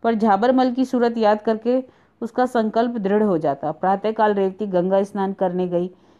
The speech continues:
इधर कई महीनों से उसका नित्य का नियम था। आज जरा अंधेरा था, पर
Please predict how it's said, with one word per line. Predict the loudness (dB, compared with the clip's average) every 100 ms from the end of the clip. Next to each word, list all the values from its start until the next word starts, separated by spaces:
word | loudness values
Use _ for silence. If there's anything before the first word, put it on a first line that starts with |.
| _ -2
इधर | 0 2
कई | 2 2
महीनों | 2 2 2 0
से | 0
उसका | -2 -2 -2
नित्य | -2 -2 -2
का | 0
नियम | 0 0 -2
था। | -2 -6 -6 -2
आज | 0 2
जरा | 2 2
अंधेरा | 2 0 0 0
था, | -2 -2
पर | -2